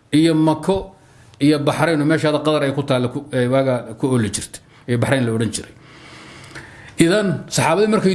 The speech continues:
duuleen, qabaa'ilkii sidaa isku dhex yaalay ee murtadiin, qayb mutanabbi'iin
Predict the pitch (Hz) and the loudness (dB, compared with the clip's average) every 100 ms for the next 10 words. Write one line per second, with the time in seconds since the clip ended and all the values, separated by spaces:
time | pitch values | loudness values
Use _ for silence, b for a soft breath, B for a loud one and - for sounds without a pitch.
0 | 147 185 202 180 107 - - _ _ _ | 2 2 4 2 -2 -12 -20 _ _ _
1 | _ _ _ - 139 196 220 175 135 143 | _ _ _ 0 2 2 2 0 0 0
2 | 139 190 160 139 - 185 156 147 139 - | 0 0 0 -2 -4 -2 -2 -2 -4 -8
3 | - 151 139 139 165 147 139 127 117 127 | -4 0 2 2 2 4 4 2 0 -2
4 | 120 147 156 - - _ b b b - | 2 2 2 -4 -20 _ b b b 0
5 | 160 160 - - B B 120 - 147 143 | 2 0 -4 -14 B B -6 0 2 4
6 | 135 127 147 160 | 0 2 2 2